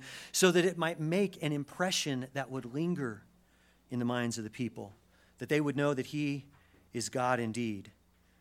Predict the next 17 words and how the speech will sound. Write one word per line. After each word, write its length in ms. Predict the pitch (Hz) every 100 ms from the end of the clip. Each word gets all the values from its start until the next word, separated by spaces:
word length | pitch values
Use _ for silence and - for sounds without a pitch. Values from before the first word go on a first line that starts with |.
| _ _ _ _ _ _ _ _ _ -
We've 140 | 131
said 160 | 160 139
before 320 | 127 151 139
that 120 | 127
this 200 | 143 -
is 180 | 135 127
a, 220 | 120 110 143
it's 140 | -
a 40 |
multimedia 880 | 131 147 147 139 127 139 135 120 107
presentation, 720 | 135 117 113 123 113 - 101
right? 260 | 110 127 120
Long 260 | 123 143
before 320 | 131 127 139 123
we 120 | 123
had 220 | 135 123
such 380 | - 117 -